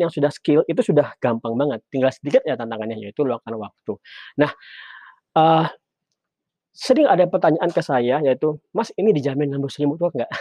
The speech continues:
<laughs> Saya sebenarnya jawabnya agak, em, agak kejam juga, yaitu jawaban saya seperti ini. "Iya, dijamin, tapi kalau kamu ngikutin apa yang kami tetapkan sebagai s-, prosedurnya."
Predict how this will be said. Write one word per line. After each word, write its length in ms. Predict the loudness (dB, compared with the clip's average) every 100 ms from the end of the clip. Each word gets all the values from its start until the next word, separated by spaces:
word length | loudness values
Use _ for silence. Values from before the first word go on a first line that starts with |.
| 0
<laughs> 320 | 0 2 0
Saya 100 | 2 2
sebenarnya 320 | 2 4 4
jawabnya 180 | 2 0
agak, 200 | 0 -2 -4 _ _ _ _ _
em, 480 | -2 0 0 0 -2 -4 -12 _ _ _ _ _ _ _ _ _ _ -4
agak 400 | -4 -2 -4 -6 -6
kejam 320 | -2 0 0
juga, 320 | -2 -4 -4
yaitu 240 | -4 -2
jawaban 240 | 0 0 -2
saya 180 | -6 -6
seperti 240 | -6 -4 -8
ini. 100 | -10 _ _ _ _ _ _ _ 0
"Iya, 160 | 2 2
dijamin, 640 | 0 -2 -2 0 -2 -6
tapi 240 | -12 -8 -4
kalau 240 | -4 -2
kamu 260 | -4 -6 -6
ngikutin 300 | -6 -4 -6
apa 240 | -6 -6
yang 320 | -6 -8 -12 _ _ _ _ -6
kami 240 | -4 -4
tetapkan 480 | -6 -10 -8 -6 -6
sebagai 400 | -4 -6 -4 -6
s-, 100 | -8 _ _
prosedurnya." 640 | -4 -4 -2 -2 -2 -6